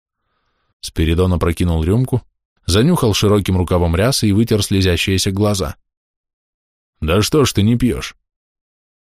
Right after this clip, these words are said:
Павел машинально коснулся рюмки, провел пальцем по ободку, но так и не подвинул.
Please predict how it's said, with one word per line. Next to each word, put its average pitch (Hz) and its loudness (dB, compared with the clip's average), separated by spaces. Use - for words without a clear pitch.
Павел 120 2
машинально 98 2
коснулся 90 -2
рюмки, 127 -2
провел 98 2
пальцем 95 0
по 87 0
ободку, 82 -2
но 104 2
так 90 -2
и 101 0
не 104 2
подвинул. 104 -2